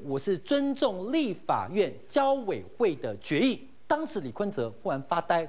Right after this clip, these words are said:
嗯，嗯，嗯，嗯，所以谁决议的？我们回来看哦，什么决议？来，往前推啊，民国一百零一年三月十四号，月黑风高的礼拜三晚上，那立法院通过了什么决议？就是立法院哦，观众朋友记住哦，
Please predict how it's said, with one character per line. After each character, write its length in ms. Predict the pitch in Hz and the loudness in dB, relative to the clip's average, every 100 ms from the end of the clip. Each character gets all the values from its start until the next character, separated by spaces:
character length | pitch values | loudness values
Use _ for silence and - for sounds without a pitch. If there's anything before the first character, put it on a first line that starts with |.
| - | -2
嗯， 220 | 143 262 - - | -2 -2 -4 -4
嗯， 200 | 170 254 - - | 0 0 -4 -2
嗯， 180 | 180 254 - - | 0 0 -4 0
嗯， 160 | 214 262 - - | 2 2 -2 -16
所 160 | - 196 | 0 2
以 60 | 208 | 4
谁 180 | 226 | 2
决 140 | 240 190 | 2 2
议 100 | 202 | 0
的？ 100 | 113 - - | -2 -6 -4
我 80 | 175 | 0
们 100 | 226 | 2
回 100 | 202 | 2
来 60 | |
看 180 | 202 196 | 2 0
哦， 140 | 156 - - - | 0 -4 -12 0
什 140 | 269 | 2
么 100 | 330 | 4
决 180 | 285 277 | 4 4
议？ 220 | 269 160 - - | 2 -2 -10 -2
来， 160 | 190 | 0
往 160 | 165 156 | 0 -2
前 140 | 175 | 0
推 120 | 196 208 | 2 4
啊， 140 | 156 - - - | 2 -4 -12 0
民 200 | 254 320 | 2 4
国 180 | 262 262 | 4 2
一 120 | 302 | 0
百 240 | 302 143 | 0 0
零 200 | 131 139 | 0 -2
一 140 | 208 233 | 0 0
年 240 | 147 107 - - - | 0 -2 -6 -16 -16
三 320 | - 302 311 | 0 2 2
月 140 | 294 175 | 0 -2
十 220 | - 151 | -4 -6
四 160 | - | -4
号， 280 | 165 147 92 - | 0 0 0 0
月 320 | 262 277 147 - | 2 4 2 0
黑 180 | 180 | -2
风 400 | 180 - 302 294 | -2 0 0 2
高 240 | 285 262 262 | 2 4 4
的 180 | 147 104 - - | 0 -4 -8 -8
礼 120 | 123 | -2
拜 160 | 185 | 0
三 180 | 151 160 | 2 0
晚 120 | 147 - | 0 0
上， 160 | 196 - - - - - | 0 0 -6 -16 -6 0
那 220 | 285 262 240 | 2 0 0
立 180 | 339 285 | 2 2
法 220 | - - | 0 0
院 160 | 196 151 | 0 0
通 200 | - 247 | 0 2
过 120 | 214 | 2
了 60 | 143 | 0
什 140 | 120 | -2
么 120 | 170 | -4
决 140 | - 139 | 0 2
议？ 220 | 208 - - - | 2 -2 -8 -4
就 120 | 220 | -2
是 160 | 202 165 | 0 0
立 180 | 277 | 2
法 160 | 254 175 | 2 4
院 160 | 233 196 | 4 2
哦， 180 | 185 170 | 0 0
观 40 | |
众 80 | 269 | 0
朋 40 | |
友 60 | 240 | 0
记 140 | - | -2
住 160 | 233 247 | 2 4
哦， 160 | 214 | 4